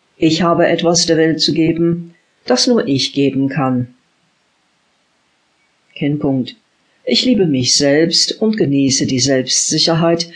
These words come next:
die mir dieses Gefühl gibt. Schlüsselbein. Ich beschließe, jeden Tag etwas zu tun, das mich ein wenig aus meiner Komfortzone herausholt.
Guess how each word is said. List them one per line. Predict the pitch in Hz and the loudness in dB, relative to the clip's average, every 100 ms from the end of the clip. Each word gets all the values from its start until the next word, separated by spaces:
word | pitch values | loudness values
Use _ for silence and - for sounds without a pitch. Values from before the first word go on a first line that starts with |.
| - - - | -20 -10 -2
die | 202 | 2
mir | 190 | 2
dieses | 175 175 165 165 | 2 2 2 0
Gefühl | 180 170 143 135 135 | -2 -2 -2 0 -2
gibt. | 135 139 135 - - _ _ _ _ _ _ _ _ _ _ _ _ _ _ _ _ _ _ _ _ _ | -2 -2 -2 -8 -10 _ _ _ _ _ _ _ _ _ _ _ _ _ _ _ _ _ _ _ _ _
Schlüsselbein. | - 131 123 147 135 127 123 123 _ _ _ _ | -12 -6 -4 -2 -2 -2 -2 -6 _ _ _ _
Ich | - 127 | -10 -6
beschließe, | - 147 - 165 170 180 175 175 - | -4 -2 0 2 4 2 0 -4 -6
jeden | 165 165 185 226 | 0 2 2 2
Tag | 220 165 202 - | 0 0 0 -2
etwas | 165 139 139 139 - | -2 0 0 -2 -4
zu | - | -6
tun, | 139 175 175 180 180 - - _ | -4 0 2 0 -2 -6 -20 _
das | - 220 | -2 0
mich | 247 240 | 0 0
ein | 226 226 | 2 2
wenig | 165 147 151 147 - | 2 2 2 0 -2
aus | 151 | -2
meiner | 139 135 127 | 0 0 -2
Komfortzone | 127 123 - 147 135 135 - 139 139 135 | -2 -6 -2 -2 0 -2 -2 0 0 0
herausholt. | 151 131 135 135 143 135 123 - | -2 0 -2 -2 0 -2 -2 -8